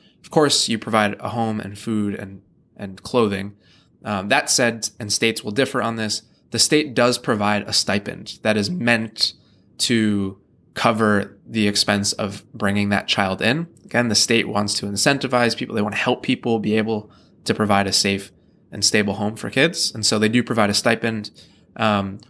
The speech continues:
whether or not that truly offsets the money that you spend on food and clothing and all that, that's a different conversation. But, you know, people ask about the cost, like,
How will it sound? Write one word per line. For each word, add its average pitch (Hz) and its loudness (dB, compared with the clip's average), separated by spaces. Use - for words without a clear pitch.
whether 135 4
or 131 4
not 127 2
that 113 4
truly 156 4
offsets 123 2
the 107 -2
money 113 4
that 107 4
you 101 -2
spend 113 2
on 120 2
food 123 2
and 120 -2
clothing 123 2
and 117 -2
all 120 0
that, 113 2
that's 104 0
a - -2
different 101 -4
conversation. 113 -2
But, - 2
you 117 -2
know, 104 0
people 123 2
ask 117 0
about 120 0
the - -10
cost, 113 2
like, - -10